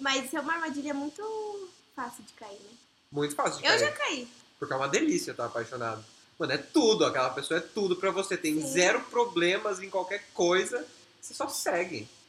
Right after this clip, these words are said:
Speaker 2: É tudo lindo, maravilhoso, perfeito. E a hora que deixa de ser, a hora que a realidade entra em
Speaker 1: Bate
Speaker 2: ação,
Speaker 1: na porta.
Speaker 2: amigo, aí você, você que lute.
Speaker 1: É. Mas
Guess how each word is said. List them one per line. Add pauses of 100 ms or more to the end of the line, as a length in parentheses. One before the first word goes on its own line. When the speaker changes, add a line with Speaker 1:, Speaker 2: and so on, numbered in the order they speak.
(120)
Speaker 2:
É
tudo
lindo,
maravilhoso,
perfeito.
E
a
hora
que
deixa
de
ser, (400)
a
hora
que
a
realidade (340)
entra
em
Speaker 1:
Bate
Speaker 2:
ação,
Speaker 1:
na
porta. (340)
Speaker 2:
amigo,
aí
você, (360)
você
que
lute. (1040)
Speaker 1:
É. (320)
Mas